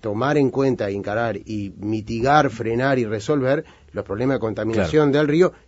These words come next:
Speaker 1: que datan de cincuenta, sesenta, setenta años atrás,
Speaker 2: Ujú.
Speaker 1: ¿no? Esto es un acumulado durante muchos años,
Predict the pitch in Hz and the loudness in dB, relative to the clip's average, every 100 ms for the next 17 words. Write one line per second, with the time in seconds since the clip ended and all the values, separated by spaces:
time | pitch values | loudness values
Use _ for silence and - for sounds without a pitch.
0 | _ - 151 156 180 208 147 - 117 120 | _ 2 4 4 4 4 4 2 -2 0
1 | 147 127 101 113 131 156 107 117 117 98 | 0 0 -4 -6 -4 -4 -6 -4 -4 -4
2 | 98 85 87 98 95 92 101 135 - 156 | -6 -8 -10 -4 -4 -4 -6 -8 0 2
3 | 127 135 131 127 147 156 131 117 113 120 | 2 0 0 2 4 4 2 0 -2 -4
4 | 131 139 143 175 | -4 -4 -2 -2